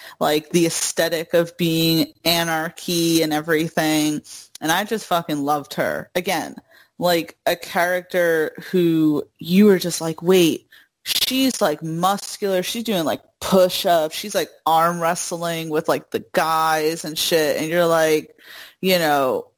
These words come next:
"What the fuck?" Right? And it's one of those things where, like, the guy characters in the game, like, loved her, like, as a friend, you know, they, you know, uh, they wanted to hang out with her, you know, blah, blah. It wasn't one of those, like,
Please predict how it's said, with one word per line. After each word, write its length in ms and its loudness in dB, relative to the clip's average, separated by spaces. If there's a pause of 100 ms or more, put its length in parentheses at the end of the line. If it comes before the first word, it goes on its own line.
(140)
"What 560 0
the 120 -2
fuck?" 600 -4
Right? 640 2 (320)
And 220 0
it's 200 -8
one 140 -2
of 60 -2
those 180 -2
things 380 -2
where, 340 2 (560)
like, 320 0 (200)
the 160 0 (140)
guy 280 -2
characters 720 -8
in 280 0
the 80 2
game, 680 0 (180)
like, 180 0
loved 420 -2
her, 340 -6 (240)
like, 220 -2
as 180 -6
a 40 -10
friend, 720 -2
you 120 -4
know, 160 0
they, 340 2
you 140 0
know, 300 -2 (320)
uh, 340 0
they 160 2
wanted 400 0
to 80 -6
hang 180 -4
out 200 -2
with 100 -6
her, 340 0
you 100 -2
know, 120 -4
blah, 160 0
blah. 160 0
It 80 -2
wasn't 280 -2
one 140 -2
of 60 -4
those, 240 2
like, 340 -2